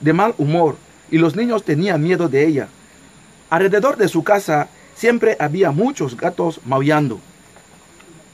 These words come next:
Aquel día sucedió algo diferente.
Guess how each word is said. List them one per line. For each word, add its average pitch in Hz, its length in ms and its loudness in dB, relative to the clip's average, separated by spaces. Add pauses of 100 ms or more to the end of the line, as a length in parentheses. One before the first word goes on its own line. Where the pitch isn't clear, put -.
(1700)
Aquel 269 340 0
día 233 280 -4
sucedió 180 640 -4
algo 170 260 -2
diferente. 135 600 -2